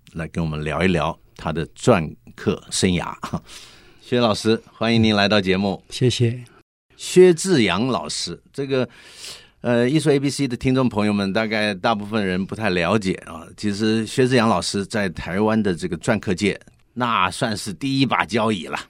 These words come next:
Speaker 1: 哈，<laughs> 就这三十年来啊，
Speaker 2: 啊。
Speaker 1: 应该可以这么说。
Speaker 2: 哎，不敢，呃，不敢。
Speaker 1: <laughs> 那他为什么这么说呢？我们可以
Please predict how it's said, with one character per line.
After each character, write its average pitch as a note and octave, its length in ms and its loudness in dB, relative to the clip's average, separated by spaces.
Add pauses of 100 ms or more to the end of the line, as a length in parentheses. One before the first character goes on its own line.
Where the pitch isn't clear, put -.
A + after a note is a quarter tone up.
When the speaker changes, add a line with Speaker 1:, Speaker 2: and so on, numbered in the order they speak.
Speaker 1:
哈， - 220 -4 (140)
<laughs> F2+ 140 -6
就 D3 100 0 (340)
这 F3 220 2
三 F#3+ 340 0
十 C3+ 140 -2
年 A2 240 -2
来 F2+ 240 -8
啊， F2 220 -10 (120)
Speaker 2:
啊。 B2 120 4
Speaker 1:
应 G#2+ 100 2
该 B2 360 0
可 - 260 -4
以 D3 120 0
这 A2 160 -4
么 A2 160 -4
说。 B2+ 340 -2
Speaker 2:
哎， G#2+ 240 0
不 - 160 2
敢， G#2+ 220 0 (200)
呃， G#2+ 180 -4
不 F#2 200 0
敢。 F#2+ 140 -2 (140)
Speaker 1:
<laughs> - 160 -18
那 D3+ 220 0
他 D3+ 160 0
为 E3+ 280 2
什 D3+ 140 0
么 D3+ 80 -2
这 D#3+ 160 -2
么 D#3+ 100 2
说 E3+ 240 2
呢？ E3+ 200 0
我 G#2 100 -4
们 A#2 220 -2 (120)
可 - 120 -2
以 G2+ 260 -2